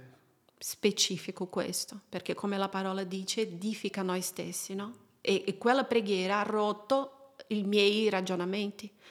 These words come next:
perché nella seconda settimana Dio mi dice, "Non portare i ragazzi nella scuola." Io ho detto,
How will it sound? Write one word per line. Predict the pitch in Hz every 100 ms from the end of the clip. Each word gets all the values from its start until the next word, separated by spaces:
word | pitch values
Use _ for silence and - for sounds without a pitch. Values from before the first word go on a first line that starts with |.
| - -
perché | - 196
nella | 214 220 220
seconda | 220 208 254 294
settimana | 285 247 240 226 208 196 214 277 - - - - - - - _
Dio | 190 233
mi | 240 214 180 190
dice, | 196 202 - 247 254 - _ _
"Non | 208 214 220 233 262 - - _
portare | - 220 202 - 208 214 226
i |
ragazzi | 214 208 196 208 220 - - 214
nella | 202 233 226
scuola." | 202 - - 208 226 226
Io | 190 214
ho |
detto, | 185 180 -